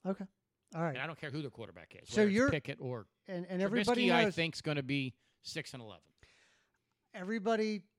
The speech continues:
Speaker 1: knows you're a Cowboys guy, so
Speaker 2: Mm-hmm.
Speaker 1: let's go through the Cowboys schedule.
Speaker 2: Mm-hmm.
Speaker 1: All right, let's, let's see,
Speaker 2: I'm a
Speaker 1: let's see what,
Speaker 2: realistic
Speaker 1: let's see what the,
Speaker 2: Cowboys guy.
Speaker 1: let's, a realistic Cow-, a non-, a non-delusional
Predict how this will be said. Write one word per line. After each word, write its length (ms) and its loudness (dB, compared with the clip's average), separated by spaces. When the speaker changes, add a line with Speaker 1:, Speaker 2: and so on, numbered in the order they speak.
Speaker 1:
knows 360 2
you're 120 -2
a 40 -8
Cowboys 540 -6
guy, 340 -10
so 160 -4
Speaker 2:
Mm-hmm. 100 -2
Speaker 1:
let's 200 -2
go 160 0
through 160 -6
the 80 -6
Cowboys 460 -6
schedule. 380 -18
Speaker 2:
Mm-hmm. 100 -18
Speaker 1:
All 80 -14
right, 220 -10
let's, 300 -14
let's 240 -6
see, 200 0
Speaker 2:
I'm 120 -8
a 60 -2
Speaker 1:
let's 80 0
see 60 2
what, 80 0
Speaker 2:
realistic 460 0
Speaker 1:
let's 160 -4
see 120 2
what 140 2
the, 80 -2
Speaker 2:
Cowboys 100 -6
guy. 260 -18
Speaker 1:
let's, 280 -2
a 140 -2
realistic 560 0
Cow-, 140 -4
a 180 -4
non-, 220 0
a 80 2
non-delusional 960 2